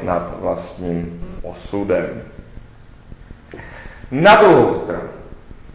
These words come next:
veškeré léky, které máme, knihy, které čteme, ba i ten traktor,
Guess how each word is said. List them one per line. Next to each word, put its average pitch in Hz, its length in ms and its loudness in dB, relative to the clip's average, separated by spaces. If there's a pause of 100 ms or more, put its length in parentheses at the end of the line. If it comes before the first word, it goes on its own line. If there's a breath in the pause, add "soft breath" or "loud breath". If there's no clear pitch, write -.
(300)
veškeré 101 420 0
léky, 127 360 6
které 117 320 4
máme, 104 680 4 (240)
knihy, 113 580 4
které 95 380 0 (120)
čteme, 85 460 -4
ba 101 140 4
i - 100 2
ten 87 140 -4 (140)
traktor, 123 580 4